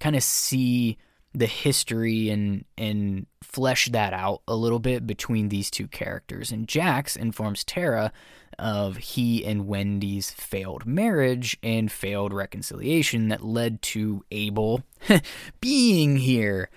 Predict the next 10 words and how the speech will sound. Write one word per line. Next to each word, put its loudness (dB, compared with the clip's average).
Uh, -12
he -2
still 4
goes 6
to -4
check -6
on -6
Wendy, 4
though, 2
and -2